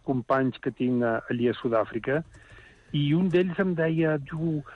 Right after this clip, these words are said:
«Escolta, estem revivint una mica els, aquells moments emocionants de quan va caure el règim de l'apartheid, de quan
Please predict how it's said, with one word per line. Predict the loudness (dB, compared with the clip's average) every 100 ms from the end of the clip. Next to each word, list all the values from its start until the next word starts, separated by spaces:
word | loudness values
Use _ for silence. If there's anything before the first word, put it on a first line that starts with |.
| -20 -10 -6
«Escolta, | -2 0 0 -2
estem | 0 2 2
revivint | 2 2 2 2 4 4 2 0
una | 2 2
mica | 0 2 2 2 -2 -20 -20 _ -2
els, | 0 0
aquells | 0 0 2
moments | 2 4 4 2 2
emocionants | 2 2 2 4 4 4 2 -2 -6
de | -2 -2
quan | 2 2 2 0
va | -2 0
caure | 2 4 2
el | 2
règim | 2 2 2
de | 2
l'apartheid, | 2 0 0 2 2 2 0 -2
de |
quan | -2 0 0 -2